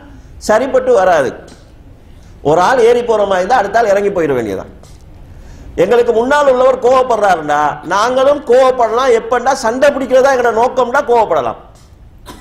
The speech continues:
சண்டையை தவிர்க்கோன்னு நம்ம நினைச்சோம்னு சொன்னா, சரி, அவர் கோவத்துல கத்துறாரு, கத்தி முடியட்டும். ஒரு ஆள் கோபத்தை வெளிப்படுத்தும் போது அடுத்தவர் கோபத்தை வெளிப்படுத்தக்கூடாது.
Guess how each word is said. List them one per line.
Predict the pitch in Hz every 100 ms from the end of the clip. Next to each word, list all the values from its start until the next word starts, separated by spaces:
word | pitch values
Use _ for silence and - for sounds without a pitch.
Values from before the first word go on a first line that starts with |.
| - - -
சண்டையை | - 190 240 254 247
தவிர்க்கோன்னு | 208 202 220 226 233
நம்ம | 208 185
நினைச்சோம்னு | 175 175 165
சொன்னா, | 147 127 117 113 - -
சரி, | 156 185
அவர் | 156 190 175
கோவத்துல | 214 185
கத்துறாரு, | 175 147 143 123 113
கத்தி | 139 127 143
முடியட்டும். | 120 98 - - - - - - - - - - - -
ஒரு | - 208 233
ஆள் | 277 277
கோபத்தை | 254 277 269 262
வெளிப்படுத்தும் | 233 226 - 208 175
போது | 170 156 151 139
அடுத்தவர் | 208 277 277 262 262
கோபத்தை | 254 240 254
வெளிப்படுத்தக்கூடாது. | 214 226 214 175 147 120